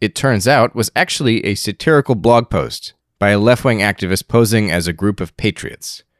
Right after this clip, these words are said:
Though the whole thing was meant as a joke, the police investigation it set in motion is very real. A year ago, actually, a journalist in Nizhny Novgorod was fined four thousand bucks, the equivalent of four thousand bucks,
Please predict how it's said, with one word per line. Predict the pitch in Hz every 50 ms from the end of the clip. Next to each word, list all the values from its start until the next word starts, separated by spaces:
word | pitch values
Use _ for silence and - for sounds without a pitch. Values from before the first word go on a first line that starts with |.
| _ _ _ _ _ _ _ _ _ -
Though | 110 117
the | 117 120 110
whole | 139 175 190
thing | 175 - - 147 127 127 131 139
was | 127 107 95
meant | 104 107 110 110 107 - -
as | - 101 92 90
a | 82
joke, | 78 - 120 120 87 98 - - - - _ _ _ _ _ _ _ _ -
the | 101 -
police | - 131 151 151 -
investigation | 151 120 117 113 - - 113 98 107 107 101 - 117 110
it | 98 -
set | - - 113 113 - -
in | 107 98
motion | 95 104 110 - - - 98 87
is | 85 82 80
very | 82 - 104 131 131 117 101
real. | 101 117 110 90 - - - _ _ _ _ _ _ _ -
A | - 113
year | 143 190 208
ago, | 185 180 147
actually, | 131 123 117 - - 127 113
a | 101
journalist | 98 123 127 123 117 110 - -
in | 113 107
Nizhny | 110 117 117 - 120 110 107
Novgorod | 117 135 143 143 120 107 98 95 92
was | 92 92 -
fined | - - 110 101 101 98 -
four | - - 143 156
thousand | 147 - - - 135 139 143 160 160 151 147 135 120
bucks, | 139 135 98 - - - - - _ _ _ _ -
the | -
equivalent | 90 - - 110 98 92 85
of | 80 -
four | - 87 87
thousand | - 76 69 69 71 71 71
bucks, | 71 64 69 - - - -